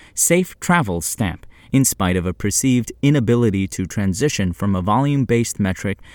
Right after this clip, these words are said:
to measure travel success, which had dominated pre-covid and caused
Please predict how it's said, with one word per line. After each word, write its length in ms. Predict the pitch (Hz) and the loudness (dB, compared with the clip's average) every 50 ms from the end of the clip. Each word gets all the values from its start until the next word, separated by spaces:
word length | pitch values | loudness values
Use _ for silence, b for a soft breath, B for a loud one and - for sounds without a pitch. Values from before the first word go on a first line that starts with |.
| B B B | B B B
to 120 | - - 123 | 2 4 4
measure 400 | 113 117 139 175 190 143 120 90 | 6 6 6 4 4 2 0 0
travel 340 | - - 95 90 87 92 | 0 0 -2 -2 -2 -4
success, 540 | 85 - 104 98 - - - 67 107 - - - | -6 -6 -6 -6 -4 -4 -4 -4 -4 -4 -6 -4
which 200 | - 139 151 - | 0 0 0 2
had 200 | - 123 113 104 | 2 0 0 0
dominated 560 | 87 113 104 101 101 98 98 95 90 92 87 - | 0 2 2 2 2 2 2 2 0 0 -2 0
pre-covid 600 | - 139 123 110 - - 120 110 95 101 92 B B B B B B | 2 2 2 2 2 2 0 2 0 0 -2 B B B B B B
and 140 | 104 101 - | -2 -2 0
caused 340 | - 110 104 104 101 - | 0 0 2 0 0 -2